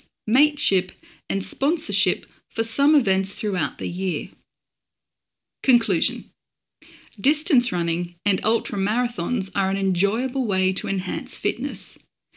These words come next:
You meet a community of like-minded, fit and motivated people,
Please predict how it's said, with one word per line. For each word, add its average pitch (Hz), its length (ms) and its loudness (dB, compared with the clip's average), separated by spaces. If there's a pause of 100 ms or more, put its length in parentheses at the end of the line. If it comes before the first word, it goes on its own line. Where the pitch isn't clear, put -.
(380)
You 214 100 4
meet 214 200 6
a 202 120 -2
community 254 520 6
of 226 120 0
like-minded, 214 760 0
fit - 420 -4 (140)
and 185 260 -2
motivated 185 760 0
people, 175 520 -4